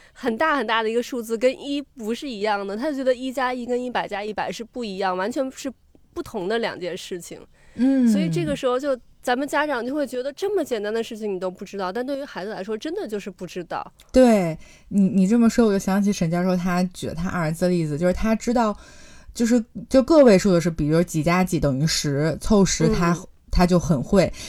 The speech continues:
Speaker 2: 但是如果变，
Speaker 1: 嗯。
Speaker 2: 变成两位数，比如十七加二十八是多少，然后他就会在这个时候，
Speaker 1: 嗯。
Speaker 2: 他就会很，反应不过来，会觉得慢。后来他就在家里和孩子一起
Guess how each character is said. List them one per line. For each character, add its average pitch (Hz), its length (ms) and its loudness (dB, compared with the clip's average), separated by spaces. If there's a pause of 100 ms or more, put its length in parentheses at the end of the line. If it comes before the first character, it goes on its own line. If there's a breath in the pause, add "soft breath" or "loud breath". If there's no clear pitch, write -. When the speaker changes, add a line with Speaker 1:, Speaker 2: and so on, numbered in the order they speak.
(100)
Speaker 2:
但 262 160 6
是 247 60 8
如 233 120 8
果 254 100 8
变， 208 240 4
Speaker 1:
嗯。 202 220 -2
Speaker 2:
变 233 160 8
成 208 180 4
两 190 220 2
位 202 180 6
数， 185 220 2
比 165 180 0
如 156 420 4 (300 loud breath)
十 - 260 2
七 214 320 2
加 208 340 4
二 226 200 6
十 208 140 4
八 214 220 6
是 208 120 4
多 165 220 4
少， - 340 -4 (120)
然 170 120 2
后 196 160 4
他 208 220 6
就 208 160 8
会 208 120 6
在 190 140 6
这 190 140 2
个 226 120 4
时 - 180 2
候， 165 360 0
Speaker 1:
嗯。 - 60 -16 (340 loud breath)
Speaker 2:
他 196 120 2
就 202 100 8
会 185 320 6
很， - 220 -8
反 156 260 2
应 170 120 4
不 170 120 0
过 180 140 6
来， 160 160 4
会 180 140 4
觉 - 100 0
得 160 100 2
慢。 175 380 2
后 - 160 2
来 208 140 4
他 214 160 4
就 208 100 4
在 196 160 6
家 202 240 2
里 185 100 2
和 165 280 0
孩 160 340 -2
子 185 180 2
一 185 60 4
起 151 260 -2